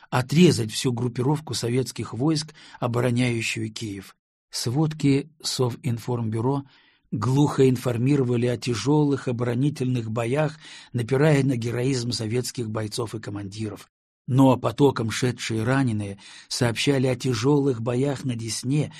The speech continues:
на которые наши обороняющиеся войска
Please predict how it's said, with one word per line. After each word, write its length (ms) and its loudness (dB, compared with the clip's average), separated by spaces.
на 120 -2
которые 400 2
наши 420 2
обороняющиеся 1000 2
войска 520 -2